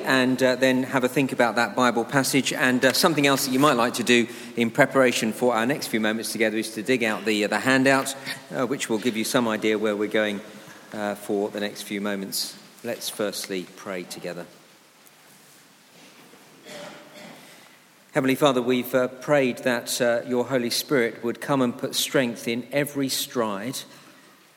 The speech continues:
uh, giving grace to us for all the hurdles of life, and that we may run with faith to win the prize that you have won for us.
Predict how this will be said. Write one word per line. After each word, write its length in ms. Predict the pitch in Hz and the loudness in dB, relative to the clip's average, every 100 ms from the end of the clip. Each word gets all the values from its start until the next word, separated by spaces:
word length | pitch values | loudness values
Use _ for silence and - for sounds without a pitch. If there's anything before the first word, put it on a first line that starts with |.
| _ _ _ | _ _ _
uh, 140 | 110 | -10
giving 340 | 113 143 127 123 | -2 0 2 2
grace 600 | 135 147 147 - - - - - - | 6 6 6 2 2 -2 -12 -10 0
to 180 | 156 | 2
us 300 | 135 160 - | 4 2 -2
for 320 | - - 113 117 | -4 0 0 0
all 240 | 151 139 | 0 0
the 100 | 120 | 0
hurdles 560 | - 151 143 127 117 104 | 0 2 2 2 -2 -4
of 140 | 101 | -4
life, 500 | 117 117 151 - - - - _ _ _ _ _ _ - | -2 0 -2 -6 -12 -18 -20 _ _ _ _ _ _ -10
and 100 | 123 | -8
that 80 | |
we 180 | 131 139 | -2 0
may 300 | 131 127 117 | 2 0 -2
run 480 | 110 123 131 117 110 - - - _ _ _ _ - | -4 -2 0 -2 -4 -10 -20 -20 _ _ _ _ -4
with 180 | 135 139 | -2 -2
faith 600 | - 123 90 87 - - _ _ _ _ _ _ | -4 -6 -6 -10 -14 -16 _ _ _ _ _ _
to 100 | - | -10
win 200 | 113 113 | -6 -4
the 80 | 110 | -6
prize 500 | - 123 113 101 98 | -8 -6 -4 -6 -8
that 100 | 107 | -10
you 180 | 92 98 | -8 -8
have 260 | 101 95 107 | -8 -12 -10
won 260 | 98 95 | -10 -10
for 380 | 90 - 95 - | -12 -8 -8 -8
us. 460 | 92 - - - | -10 -10 -10 -10